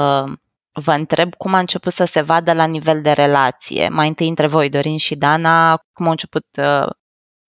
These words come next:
procesele voastre individuale să impacteze relevant relația?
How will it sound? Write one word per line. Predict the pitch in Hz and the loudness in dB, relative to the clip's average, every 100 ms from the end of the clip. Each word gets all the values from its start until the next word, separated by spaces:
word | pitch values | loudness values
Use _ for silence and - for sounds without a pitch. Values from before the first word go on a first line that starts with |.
| _ _ | _ _
procesele | 170 175 175 175 160 | -2 0 0 0 2
voastre | 156 156 - 151 | 0 -2 -4 -6
individuale | 156 147 147 147 160 160 147 147 | -6 -6 -6 0 2 2 0 -2
să | - | -4
impacteze | 151 147 143 - 151 147 | -6 -4 -4 -4 -4 -2
relevant | 147 139 143 139 139 | -2 -4 -4 -6 -4
relația? | 131 - - - 165 | -6 -6 -10 -18 -18